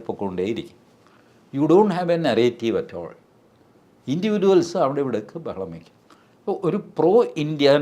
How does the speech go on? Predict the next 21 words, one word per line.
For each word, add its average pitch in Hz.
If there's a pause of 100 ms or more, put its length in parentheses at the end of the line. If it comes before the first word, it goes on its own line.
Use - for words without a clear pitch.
നരേറ്റീവ്, 113 (400)
ആ, - (500)
ഉണ്ടാവുക, 90 (800)
മറ്റവർ 175 (120)
കളിക്കുന്ന 131 (140)
കളി 110 (220)
എന്താണെന്ന് 95
മനസ്സിലാകുക. 87 (840)
ഈ 165 (120)
പറഞ്ഞ 143 (200)
ബേസിക്, 135 (1080)
ഇത്, 107 (500)
ഇതിൻ്റെ 104
ഡീറ്റെയിൽസിലേക്ക് 110
പോയി 113
കഴിഞ്ഞാൽ 120 (100)
അതിൽ 127 (120)
കൂടുതലാണ്. 117 (720)
നമ്മളുടെ 92 (840)
ശങ്കരനൊക്കെ 113
പറയില്ലേ, 95